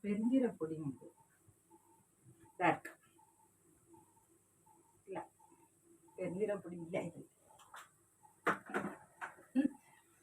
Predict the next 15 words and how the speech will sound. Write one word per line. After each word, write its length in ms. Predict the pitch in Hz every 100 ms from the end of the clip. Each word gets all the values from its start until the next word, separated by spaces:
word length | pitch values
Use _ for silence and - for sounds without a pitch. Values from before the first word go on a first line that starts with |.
| _ _ - _ -
இந்த 340 | 196 196 185 185 175 170 190
கறி 160 | 214 247
மசால் 300 | 254 254 247
பொடி 140 | 220 220
போட்டிருக்கோம். 480 | 214 - 208 233 - - - 190
அடுத்தால 420 | - 220 226 403 302
மிளகாத்தூள் 380 | 220 220 220 226
பொடி, 120 | 226 226
கொத்தமல்லி 360 | 220 220 220 220 214
பொடி, 140 | 220 202
ஜீரக 280 | 208 220 208 208
பொடி, 140 | 214 214
நல்ல 120 | 190 202
மிளகு 240 | 208 208 196 202
பொடி, 160 | 240